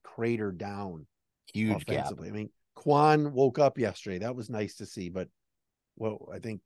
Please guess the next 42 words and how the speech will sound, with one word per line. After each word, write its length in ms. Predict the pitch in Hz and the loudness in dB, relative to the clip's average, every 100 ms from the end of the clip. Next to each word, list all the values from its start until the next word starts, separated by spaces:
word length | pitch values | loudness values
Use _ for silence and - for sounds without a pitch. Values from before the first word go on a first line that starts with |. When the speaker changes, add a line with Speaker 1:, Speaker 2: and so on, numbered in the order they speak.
| - | -10
Speaker 1:
uh, 140 | 95 | -8
Hammy 360 | 90 117 117 104 | -6 -4 -2 -2
had 140 | 92 | -4
said 180 | - 95 | -6 -4
yesterday 360 | 113 117 104 98 | -4 -4 -6 -6
he 100 | 101 | -8
was 100 | 123 | -10
hitting 180 | 110 | -12
about 320 | 104 104 95 - - - | -8 -4 -4 -6 -14 -14
a 60 | |
buck 360 | 90 120 117 - - | -2 2 0 -2 -4
eighty 180 | 120 | 6
Speaker 2:
Right. 160 | 131 127 | 8 8
Speaker 1:
in 60 | 110 | 6
August. 300 | 147 131 127 | 0 4 4
Speaker 2:
In, 180 | 123 - _ - | 4 2 _ 6
in 120 | 117 | 8
August, 380 | 117 98 90 127 | 8 8 4 4
yes. 140 | 110 - - | 4 0 0
I 120 | 117 123 | 6 6
was 120 | 120 | 6
in 80 | 123 | 4
the 80 | |
car 220 | 113 120 107 | 2 2 2
for 120 | 101 | 0
that, 160 | 92 | -2
too. 160 | - 80 | -2 -2
I 60 | 78 | 0
heard 140 | 110 | 2
that 160 | 98 87 | 0 2
same 220 | 131 98 | 0 0
stat. 320 | - 92 - - | 2 2 2 0
Speaker 1:
Like, 80 | 104 | 0
Speaker 2:
Yeah. 80 | 73 - - - | 0 -6 -18 2
Speaker 1:
Andres 360 | 117 131 135 139 | 4 6 4 2
Jimenez 680 | 143 170 156 107 87 - _ | 4 4 4 0 -4 -12 _
has 200 | 107 101 | -6 -6
been 260 | 95 113 92 | -6 -8 -6
brutal 580 | 92 123 190 175 107 - | 4 8 8 8 4 2
offensively 680 | 101 90 98 87 87 78 78 | -2 0 -6 -8 -12 -12 -12
this 220 | 87 - | -12 -12
year. 220 | 85 - | -14 -16